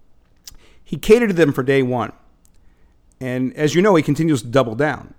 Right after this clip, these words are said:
But a lot of us now are almost scared to be like Trump. I mean, you don't have to look more than his strong stance on the border wall.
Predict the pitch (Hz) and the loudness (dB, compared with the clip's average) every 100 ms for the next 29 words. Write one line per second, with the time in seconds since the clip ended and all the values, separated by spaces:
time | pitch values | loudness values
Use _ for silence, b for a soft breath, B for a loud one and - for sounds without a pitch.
0 | _ _ _ _ _ _ _ _ _ _ | _ _ _ _ _ _ _ _ _ _
1 | _ _ _ _ _ _ _ _ _ - | _ _ _ _ _ _ _ _ _ -4
2 | 180 185 220 370 392 311 247 - 185 202 | 0 2 2 2 2 2 0 -2 0 2
3 | 196 196 190 - _ _ _ _ _ _ | 4 4 2 -2 _ _ _ _ _ _
4 | _ _ _ 151 - 285 330 311 - - | _ _ _ -4 2 4 6 4 2 -4
5 | - 302 302 147 104 - - - - - | 0 2 4 4 0 -6 -20 -20 -20 -20
6 | - - 151 170 139 123 107 - 120 92 | -8 -2 2 4 4 2 -2 -6 -6 -6
7 | - - - - _ _ _ _ _ _ | -2 -2 -2 -10 _ _ _ _ _ _
8 | _ _ _ _ _ _ _ _ _ _ | _ _ _ _ _ _ _ _ _ _
9 | _ _ _ - 240 277 320 381 392 320 | _ _ _ 2 4 6 8 6 6 4
10 | 240 233 - - 196 220 220 202 190 170 | 4 2 0 -12 -2 6 6 6 2 0
11 | - b b - - 226 226 196 - 196 | -2 b b -14 -2 4 4 2 -2 -2
12 | 180 160 135 175 156 120 110 - - | 0 -2 2 2 4 0 -4 -8 -16